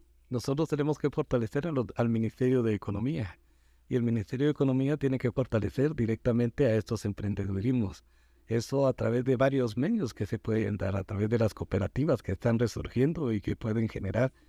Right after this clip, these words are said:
eh, eh, intereses blandos. Entonces, todo tiene que ver directamente en el tema de presupuesto. Y yo siempre he creído, porque siempre lo he dicho, cuando uno es transparente, entonces yo le decía a mis compañeros alcaldes, cuando uno administra con generosidad,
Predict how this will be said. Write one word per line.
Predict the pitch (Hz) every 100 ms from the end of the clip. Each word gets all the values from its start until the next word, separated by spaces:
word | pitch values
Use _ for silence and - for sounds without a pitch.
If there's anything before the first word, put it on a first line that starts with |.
| - - _
eh, | 120 107 101 104
eh, | 113
intereses | 107 107 95 110 - 104 104
blandos. | 113 135 117 95 - _ _ _
Entonces, | - - 123 147 131
todo | 160 170 156
tiene | 156 147 147
que | 143
ver | 139 151
directamente | 156 139 131 - 131 135 135 170
en | 135
el | 98
tema | 110 104
de | 107 95
presupuesto. | - 98 104 - 143 107 101 101 - - -
Y | -
yo | 165
siempre | - 175 165
he | 160
creído, | - 156 185 160 104
porque | 104 - 110
siempre | 131 127 139
lo | 131
he | 135
dicho, | 170 - 104
cuando | 104 98
uno | 120 143
es |
transparente, | - 165 139 - 156 139 135 175 175 _ _ _ -
entonces | 120 135 - 143
yo | 147
le | 135
decía | 117 143
a |
mis | 131 117
compañeros | 123 101 110 123 127 -
alcaldes, | 110 - 147 98 - -
cuando | 117 107 120
uno | 151
administra | 160 127 120 143 151
con | 139 107
generosidad, | 104 107 104 107 117 131 170